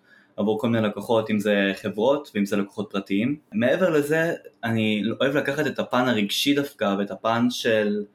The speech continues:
להעביר את הסיפור של הבן אדם, להעביר את הסיפור של החברה דרך הסרטונים שלי. אם זה דרך ויזואלית, ואם זה אפילו דרך כתיבה, כי אחרי זה אני גם מתאר את זה. מה שבעצם הוביל אותי לתוך עולם הצילום, זה מגיל קטן אני חיפשתי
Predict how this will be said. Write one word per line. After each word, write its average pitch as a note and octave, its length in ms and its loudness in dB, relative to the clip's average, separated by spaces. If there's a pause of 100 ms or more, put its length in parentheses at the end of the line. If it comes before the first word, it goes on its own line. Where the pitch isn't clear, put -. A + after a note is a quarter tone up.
(160)
להעביר A#2 440 2
את E3 60 2
הסיפור C#3 480 -2
של G#2+ 160 0
הבן G#2 160 2
אדם, G#2 320 2
להעביר A2 240 2
את - 40 -6
הסיפור A#2+ 420 -2
של A2+ 180 -2
החברה G2+ 480 -2 (120)
דרך A2+ 220 -2
הסרטונים G#2 480 -2
שלי. F2+ 240 -8 (360)
אם A2+ 120 -2
זה G#2+ 380 4
דרך A2+ 260 2
ויזואלית, A2 600 0
ואם A2 100 -2
זה G#2+ 120 -2
אפילו G#2+ 180 -4
דרך G#2 380 0
כתיבה, A#2 400 -2
כי - 80 -20
אחרי A2+ 120 -6
זה A2 100 -2
אני G#2+ 120 0
גם G2+ 120 2
מתאר G#2 360 0
את G2 80 -2
זה. - 120 -18 (220)
מה B2+ 180 2
שבעצם C#3 400 0
הוביל A#2 280 2
אותי A#2+ 160 -2
לתוך G#2 280 -4
עולם G#2+ 220 0
הצילום, G#2+ 600 0
זה F#2+ 420 -2 (400)
מגיל B2 320 2
קטן A2+ 380 -2
אני G#2 160 0
חיפשתי G#2+ 760 -2